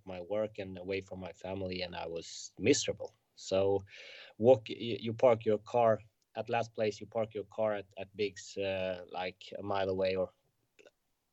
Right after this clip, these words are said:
a little shorter than a mile away in a field, and then you walk up to the start. And I walked there in the rain, and I realized these things that I just said, that I was miserable, even though it should be my hobby, which s-,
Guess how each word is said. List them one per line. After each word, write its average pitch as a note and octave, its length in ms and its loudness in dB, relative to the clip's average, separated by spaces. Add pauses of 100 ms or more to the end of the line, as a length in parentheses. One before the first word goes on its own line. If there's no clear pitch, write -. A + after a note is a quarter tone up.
a A2+ 40 -6
little G#2 180 2
shorter F#2+ 380 -2
than F#2 160 -4
a - 20 -8
mile F2+ 220 -2
away F#2 280 -2 (360)
in G#2+ 80 2
a G#2 40 2
field, C3 360 6
and G2 160 4
then F#2 100 0
you F2+ 80 -2
walk F#2+ 260 4
up F#2+ 140 -2
to - 80 -16
the E2 120 -12
start. - 360 -8 (1080)
And G2 120 2
I F#2+ 80 6
walked F#2+ 340 6 (260)
there F#2 200 2
in F2 80 -8
the E2+ 100 -6
rain, F2 300 -2 (800)
and G#2+ 140 6
I G#2 60 8
realized G#2 460 4
these F2 200 -10
things F2+ 320 -10
that E2+ 120 -6
I F2 100 0
just E2+ 300 -4
said, G2 200 4
that E2+ 160 -2
I F2 60 0
was E2+ 200 -2
miserable, F2 580 2 (200)
even F#2+ 260 2
though F#2 140 2
it F#2 100 2
should F#2 240 0
be F2+ 140 2
my F#2 160 2
hobby, F#2 480 4
which - 560 -6
s-, - 180 -10